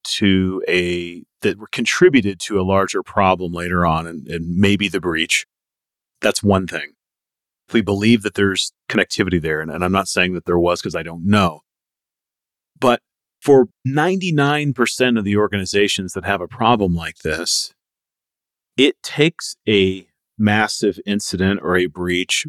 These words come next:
before the concepts and the language and the pain, the gravity is felt, typically.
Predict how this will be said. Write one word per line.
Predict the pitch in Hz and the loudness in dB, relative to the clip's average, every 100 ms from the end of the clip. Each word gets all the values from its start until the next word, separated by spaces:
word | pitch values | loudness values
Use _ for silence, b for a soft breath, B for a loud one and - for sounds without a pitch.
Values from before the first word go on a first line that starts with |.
| 139 | -2
before | 107 - - 127 123 120 110 104 98 _ _ _ _ _ | -2 -2 -4 -2 2 4 4 2 -2 _ _ _ _ _
the | - | -4
concepts | - - 127 139 143 - 104 - | -4 -2 0 0 0 0 0 -2
and | 87 104 | -4 -2
the | 95 | -2
language | 92 98 123 160 104 90 82 87 - - _ _ _ _ _ _ | 0 2 2 2 -2 -4 -6 -4 -4 -4 _ _ _ _ _ _
and | 107 107 | -2 -2
the | 95 | -2
pain, | - - 117 87 101 104 _ _ _ - | -4 0 0 -2 -8 -14 _ _ _ -14
the | |
gravity | - 104 107 123 92 82 - _ _ | -4 0 2 0 -4 -10 -16 _ _
is | 98 - | -4 0
felt, | - 80 - _ _ _ _ _ _ _ _ - | 0 0 -2 _ _ _ _ _ _ _ _ -2
typically. | - - - 69 | 0 0 -4 -20